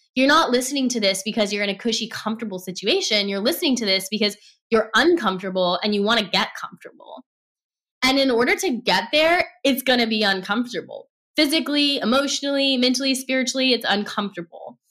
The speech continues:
And I think, like, this level is so uncomfortable that it precludes people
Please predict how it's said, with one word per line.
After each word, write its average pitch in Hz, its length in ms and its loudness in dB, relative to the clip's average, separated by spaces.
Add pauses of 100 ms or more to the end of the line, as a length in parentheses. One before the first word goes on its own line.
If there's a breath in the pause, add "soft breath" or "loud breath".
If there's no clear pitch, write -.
(480 soft breath)
And 240 100 2
I 262 100 2
think, 269 300 -2
like, 294 180 0 (140)
this 254 300 0
level 220 400 0
is 247 260 -4
so 269 540 0
uncomfortable 233 880 0
that 247 120 2
it 220 180 -2
precludes 240 640 0
people 294 580 0